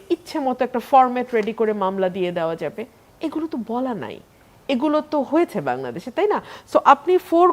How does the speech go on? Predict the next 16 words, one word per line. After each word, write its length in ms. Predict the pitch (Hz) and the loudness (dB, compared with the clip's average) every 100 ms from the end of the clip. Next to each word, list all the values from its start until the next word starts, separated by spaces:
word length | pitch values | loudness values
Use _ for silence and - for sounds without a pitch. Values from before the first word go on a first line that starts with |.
| 311 | 6
corners 300 | 294 320 320 | 6 4 0
of 40 | 330 | -2
the 60 | 285 | -2
paper-এ 360 | 302 285 294 302 | 0 0 -2 -4
যাই 260 | 247 240 247 | 0 2 2
লিখবেন, 540 | 240 185 196 226 180 | -2 -4 2 2 2
যত 180 | 202 202 | -2 -4
ভালো 240 | 233 240 | -4 -2
ভালো 200 | 233 254 247 | -2 -2 -4
কথাই 260 | 233 247 | -4 -4
লেখেন 300 | 214 180 262 | -6 -6 -6
না 140 | 247 233 | -4 -4
কেন, 220 | 208 160 196 - - - | -4 -4 -6 -10 -20 -18
সেটাই 640 | - - 330 359 381 403 | -6 -2 2 4 8 8
যে, 400 | 392 381 403 427 415 - - | 8 6 8 6 2 -16 -2
আহ, 380 | - 262 262 | 8 12 12